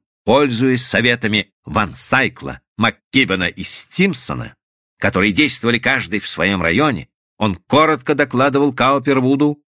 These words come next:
о своих планах и, получив в ответ одобрительный кивок, покупал участки,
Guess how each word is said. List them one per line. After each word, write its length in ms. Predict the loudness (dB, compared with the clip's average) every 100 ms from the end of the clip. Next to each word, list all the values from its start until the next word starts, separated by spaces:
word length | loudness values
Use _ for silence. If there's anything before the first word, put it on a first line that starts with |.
| -6
о 80 |
своих 400 | -4 0 0 -2
планах 460 | 0 2 2 -2 -8 _ _ -6
и, 80 |
получив 400 | 0 0 2 0 2
в 60 |
ответ 440 | -2 0 -2 -2 -2
одобрительный 760 | 0 2 0 0 -2 0 0
кивок, 400 | 2 2 2 0 _ _ _
покупал 400 | 0 2 2 4
участки, 640 | 2 2 0 -4 -8 -8